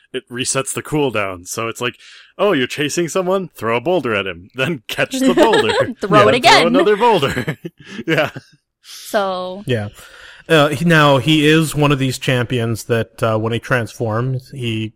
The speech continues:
Speaker 3: gets a whole new set of abilities.
Speaker 2: Mm-hmm.
Speaker 3: So, you know, we'll be getting some more of that. I don't know, like, I, I feel, I, I realize that it's unique. I just kinda get an idea that within a year,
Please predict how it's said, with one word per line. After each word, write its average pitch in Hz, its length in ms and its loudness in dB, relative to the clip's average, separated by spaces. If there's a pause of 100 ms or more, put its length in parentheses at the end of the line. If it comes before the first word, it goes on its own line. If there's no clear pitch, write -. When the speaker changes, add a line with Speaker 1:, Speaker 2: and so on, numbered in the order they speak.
Speaker 3:
gets - 180 -2
a 117 60 -4
whole 107 160 -6
new 113 180 -6
set 110 220 -4
of 101 80 -8
abilities. 104 580 -4
Speaker 2:
Mm-hmm. 202 140 -14 (340)
Speaker 3:
So, 101 500 -4 (140)
you 120 80 -10
know, 95 300 -12
we'll 120 100 -6
be 113 80 -2
getting 113 260 -2
some 117 140 -4
more 110 260 -2
of 101 120 -6
that. 107 260 -6 (220)
I 208 80 0
don't 208 100 4
know, 175 140 6
like, 156 280 2
I, 147 120 -12 (120)
I 190 140 2
feel, 170 640 2 (380)
I, 143 400 -6 (140)
I 143 140 0
realize 151 440 4
that 135 100 0
it's 123 160 -4
unique. 123 480 -2 (880)
I 135 240 -2 (120)
just 156 280 0
kinda 147 240 2
get 135 180 2
an 135 120 -2
idea 113 480 0
that 104 320 -6 (160)
within 113 500 0
a 117 80 -4
year, 107 680 -4